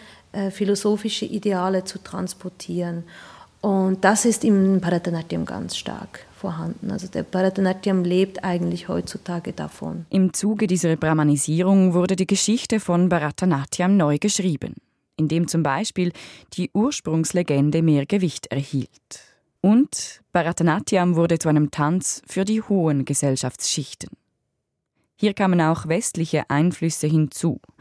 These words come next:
Speaker 2: Die Theosophische Gesellschaft zum Beispiel prägte den Bharatanatyam mit.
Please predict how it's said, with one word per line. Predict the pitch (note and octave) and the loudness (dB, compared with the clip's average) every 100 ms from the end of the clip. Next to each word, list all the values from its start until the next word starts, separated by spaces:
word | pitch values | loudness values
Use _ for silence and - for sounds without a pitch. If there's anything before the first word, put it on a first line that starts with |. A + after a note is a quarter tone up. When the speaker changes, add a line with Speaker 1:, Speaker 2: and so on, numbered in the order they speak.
| - - - _ - | -20 -20 -20 _ -4
Speaker 2:
Die | F#3 | -2
Theosophische | - E3 D#3 E3 G3 A3+ G#3+ | 2 2 2 2 2 2 2
Gesellschaft | G#3+ G#3 G#3+ G#3 - | 2 2 2 0 0
zum | F#3 E3 | 0 2
Beispiel | C#3+ A3 - G3+ F#3+ - - - - | 2 0 0 0 0 -6 -20 -14 -4
prägte | D#3+ G#3 - A3+ | -2 -2 0 0
den | G#3 G#3 | 4 4
Bharatanatyam | G3+ E3+ - G3+ D#3 C#3 - G3+ G#3+ | 4 2 2 2 2 0 0 4 4
mit. | - | 2